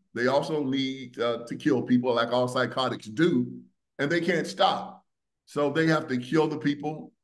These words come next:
put them in jail, uh, you know, drug 'em up,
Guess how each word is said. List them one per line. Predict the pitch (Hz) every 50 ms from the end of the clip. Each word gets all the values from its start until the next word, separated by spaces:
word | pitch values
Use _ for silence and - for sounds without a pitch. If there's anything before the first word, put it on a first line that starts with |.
| _
put | - 160 151
them | 147 143
in | 143 147 139
jail, | 131 135 143 139 139 139 139 147 147 - - - _ _ _ _ _ _ _ _ _ -
uh, | 127 123 123 120 - -
you | 156 123
know, | 120 123 120 120 110
drug | 104 131 151 156 156 151 147
'em | 151 147 143 131
up, | 131 135 143 151 - - - -